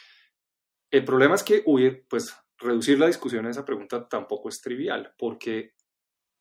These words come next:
eh, la especiación, el origen de, ah,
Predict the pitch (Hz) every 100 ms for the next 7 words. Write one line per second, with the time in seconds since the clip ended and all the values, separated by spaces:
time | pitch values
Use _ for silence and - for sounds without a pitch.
0 | _ - 113 107 104 - _ _ _ _
1 | _ - 120 104 - - 104 151 190 135
2 | 120 - _ _ _ _ _ - 98 98
3 | 107 117 120 127 - 107 101 - _ _
4 | _ _ 120 98 -